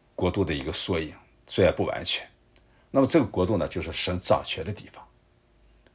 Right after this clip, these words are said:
所以教会就是神掌权的地方。那么我们就在这，在这国度里面。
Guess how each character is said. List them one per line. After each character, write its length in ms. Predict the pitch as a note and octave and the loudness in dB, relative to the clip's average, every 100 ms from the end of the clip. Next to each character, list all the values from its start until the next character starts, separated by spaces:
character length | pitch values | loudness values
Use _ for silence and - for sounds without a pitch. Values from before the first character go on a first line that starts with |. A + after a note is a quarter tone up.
| - | -12
所 120 | - | -10
以 40 | - | 2
教 260 | - F#2+ | 10 10
会 160 | - A#2 | 10 2
就 100 | F#2+ | 2
是 80 | - | -2
神 220 | - F#2+ | -4 0
掌 180 | F2+ - | 0 -2
权 160 | - | -8
的 60 | D2+ | -10
地 140 | - | -14
方。 120 | - - _ _ _ _ _ _ _ _ _ | -18 -20 _ _ _ _ _ _ _ _ _
那 120 | - F#2 | -2 0
么 120 | E2 | 0
我 160 | D#2 | -2
们 120 | D2+ D2 | -2 -6
就 140 | D2+ | -8
在 160 | - D#2 | -4 -6
这， 160 | - - - - | -6 -20 -20 -8
在 140 | G#2 | -8
这 60 | - | -8
国 160 | - | -10
度 120 | - - | -14 -14
里 80 | |
面。 80 | F#2+ | -16